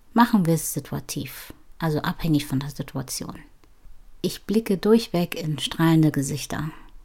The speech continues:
Scheinbar hatte jeder von ihnen Spaß. Ob Kajak, Wasserski oder Jetski. Die Jetski-Fahrer erkennt man sehr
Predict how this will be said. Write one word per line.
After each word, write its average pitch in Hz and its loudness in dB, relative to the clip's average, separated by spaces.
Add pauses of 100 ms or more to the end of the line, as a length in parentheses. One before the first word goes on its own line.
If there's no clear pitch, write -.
Scheinbar 190 0
hatte 165 -2
jeder 165 2
von 156 0
ihnen 143 2
Spaß. 135 -8 (800)
Ob 175 -6
Kajak, 185 -2 (1000)
Wasserski 151 0 (520)
oder 190 2
Jetski. - -4 (1120)
Die 220 2
Jetski-Fahrer 208 4
erkennt 160 -2
man 165 2
sehr 156 2